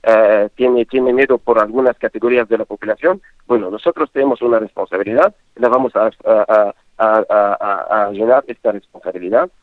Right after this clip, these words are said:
y con, a-, adaptando la, la, la sociedad y la organización. Es por eso que nosotros en Carrefour tenemos diálogo casi diario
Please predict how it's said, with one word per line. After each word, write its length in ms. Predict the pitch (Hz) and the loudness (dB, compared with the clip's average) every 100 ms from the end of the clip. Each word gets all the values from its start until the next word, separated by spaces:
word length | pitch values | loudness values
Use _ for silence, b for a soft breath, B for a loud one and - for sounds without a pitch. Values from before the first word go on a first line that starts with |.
| _ - | _ -6
y 320 | 120 120 117 | -2 0 0
con, 240 | - 151 - - | 2 0 0 -4
a-, 100 | - | -4
adaptando 800 | 120 123 - 165 175 147 104 78 _ _ _ | -2 -2 -2 0 2 2 -2 -6 _ _ _
la, 320 | 110 117 113 | 0 2 4
la, 220 | 110 110 | 2 0
la 160 | 113 110 | 0 -2
sociedad 460 | - - 107 143 - | -4 -10 0 0 2
y 80 | |
la 100 | 127 | -2
organización. 600 | 117 113 113 107 110 113 87 | 0 0 -2 -2 -4 -6 -4
Es 140 | 139 | -4
por 160 | - 139 | -2 -2
eso 280 | 147 95 - _ _ _ | -2 -4 -14 _ _ _
que 80 | 113 | -8
nosotros 440 | 107 - 160 156 - | -6 -4 -4 -4 -4
en 100 | 117 | -2
Carrefour 520 | 107 98 - 147 190 b b | -2 -2 -4 -6 -8 b b
tenemos 360 | - 131 139 - | -2 0 0 -2
diálogo 540 | 131 151 151 127 113 - | 2 2 2 0 -2 0
casi 280 | 147 - | -2 -2
diario 500 | 285 143 131 110 90 | -2 2 2 0 -8